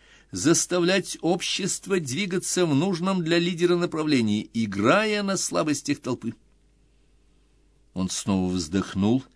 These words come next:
и негромко откашлялся. Разумеется, в политической философии сенсея никаким альтруизмом не пахло, но как раз это заботило его меньше всего.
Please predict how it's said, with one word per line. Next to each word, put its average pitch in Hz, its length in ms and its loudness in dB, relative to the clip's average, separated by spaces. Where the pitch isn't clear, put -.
и 92 100 -4
негромко 98 460 -4
откашлялся. 98 760 -8
Разумеется, 120 920 4
в - 80 -4
политической 113 800 0
философии 104 760 0
сенсея 95 840 0
никаким 151 460 -2
альтруизмом 151 680 0
не 123 120 2
пахло, 92 460 -2
но 123 220 -2
как 220 220 -4
раз 220 200 0
это 220 80 -6
заботило 190 480 0
его 185 160 -2
меньше 139 340 4
всего. 113 400 -2